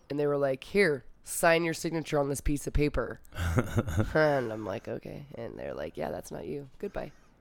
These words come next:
Speaker 1: And they took my I D.
Speaker 2: Oh, dicks.
Speaker 1: And I, so I literally, I went to Portical one other time once I was twenty-one, but that was it.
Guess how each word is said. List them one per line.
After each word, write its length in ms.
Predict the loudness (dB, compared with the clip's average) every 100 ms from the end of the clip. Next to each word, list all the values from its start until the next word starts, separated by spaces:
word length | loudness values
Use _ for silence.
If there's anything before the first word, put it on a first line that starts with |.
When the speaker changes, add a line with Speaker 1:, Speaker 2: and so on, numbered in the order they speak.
| -4
Speaker 1:
And 100 | -2
they 60 |
took 140 | -2 -2
my 120 | -4
I 40 | -4
D. 120 | 6
Speaker 2:
Oh, 1160 | 8 8 6 4 0 -4 -6 -8 -10 -12 -14 -16 -18 -6
dicks. 220 | -6 -2 6
Speaker 1:
And 340 | 10 10 6
I, 40 |
so 140 | 6 10
I 340 | 12 12 12
literally, 600 | 8 4 6 6 6 4 6
I 100 | 8
went 180 | 8 8
to 60 |
Portical 400 | 6 4 4 4
one 140 | 4 0
other 140 | -2
time 240 | 0 -2 -2
once 140 | -2
I 60 | -2
was 240 | -2 -4 -6
twenty-one, 540 | -4 -2 0 0 -2
but 140 | -6
that 120 | -8 -8
was 140 | -12
it. 200 | -14 -16